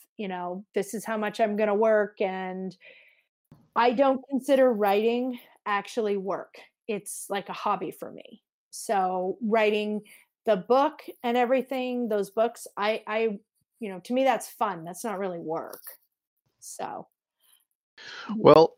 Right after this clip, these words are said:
Speaker 2: <clears throat>
Speaker 1: editing part is work. <laughs> So
Speaker 2: <laughs>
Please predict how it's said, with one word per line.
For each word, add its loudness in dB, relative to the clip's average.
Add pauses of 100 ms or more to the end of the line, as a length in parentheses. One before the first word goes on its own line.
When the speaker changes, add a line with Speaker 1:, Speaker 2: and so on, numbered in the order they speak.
(100)
Speaker 2:
<clears throat> -20
Speaker 1:
editing 4
part -2
is -14
work. -8
<laughs> -18 (600)
So 10
Speaker 2:
<laughs> 2